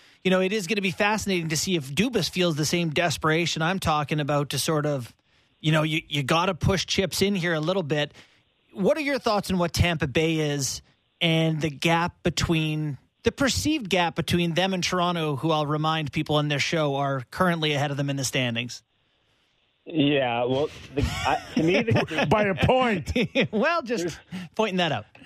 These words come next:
Speaker 2: There's three main things to me that, <laughs> where Tampa has the edge, and they're three really important things. One is the goaltender. Ilya Samsonov
Speaker 1: Yeah.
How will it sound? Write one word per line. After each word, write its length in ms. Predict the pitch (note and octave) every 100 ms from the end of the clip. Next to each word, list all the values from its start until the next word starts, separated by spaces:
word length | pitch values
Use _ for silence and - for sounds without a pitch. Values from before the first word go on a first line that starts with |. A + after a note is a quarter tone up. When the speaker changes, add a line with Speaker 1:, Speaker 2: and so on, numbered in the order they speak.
| - - _ -
Speaker 2:
There's 180 | E3 D#3+ _
three 260 | E3+ F#3 A#3
main 320 | G#3 E3+ E3 -
things 320 | C#3+ D#3 F3+ -
to 60 | C#3
me 220 | C#3+ F3+
that, 360 | E3 C3 A#2 - _ _ _ -
<laughs> 800 | C3 - C3 A2+ C#3+ D#3 D3 B2+ -
where 180 | B2+
Tampa 380 | - C3+ C3 C3
has 200 | A#2+ B2+ A#2+
the 80 | B2
edge, 240 | C#3 B2+
and 120 | C3
they're 280 | C3 A2 G#2+ - -
three 200 | C#3 C#3+
really 400 | A#2+ A#2+ C3 C#3+
important 440 | B2+ A#2+ A#2+ B2+ -
things. 260 | C#3+ F#3+ - _ _ _ _ _ _
One 360 | - B2 D#3 F3
is 300 | C3 C3+ A2
the 60 | A#2
goaltender. 680 | A#2+ C3 C#3 C#3 D#3 F#3+ - _ _ _ _ _ _ _ -
Ilya 320 | C3+ D3+ D3+ D3
Samsonov 880 | C#3 B2 - C3 B2+ C3+ F#2+ F#2+ -
Speaker 1:
Yeah. 60 | -